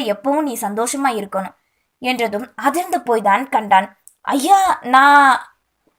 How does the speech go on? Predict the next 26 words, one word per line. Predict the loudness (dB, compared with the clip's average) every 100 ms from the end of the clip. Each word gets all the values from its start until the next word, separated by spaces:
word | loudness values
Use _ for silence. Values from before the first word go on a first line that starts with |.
| 2
அவரின் | 6 8 6 2
முகம் | 0 0
காண | 4 6 6 4
முடியாது | 2 4 4 4 2
தடுமாற, | 0 2 4 8 8 6 -4 _ _ _ -2
"என் | 0 0
பேத்தி | 0 0 -2 -6
நீங்க | -6 -6 -2
ரெண்டு | -2 -4 -4
பேரும் | -2 -2 -4
விரும்புறத | -4 -2 0 2
சொன்னாப்பா. | 0 -2 4 4 4 -2 -4 _ _ 0
யாரோ | 6 8 8 8 4
பேசுனத | -2 -2 -2 2
மனசுல | 2 0 -2 -2
நினைச்சுக்கிட்டு | -2 -4 -8 -16 -12
நீ | -10 -8
இப்ப | -6 -4
இருக்கிறது | -2 -2 -2 0 0
எல்லாமே | 2 0 0
சொன்னா. | -4 -6 -4 -4 -4 _ _ _ _ -6
நீ | -2 0
உண்மையாவே | -2 0 4 6 6 4
மணிமேகலையை | 4 2 0 -2 -2 -4
நேசிச்ச | -4 -6 -8 -6 -4
அப்படின்னா | -4 -4 -10 -4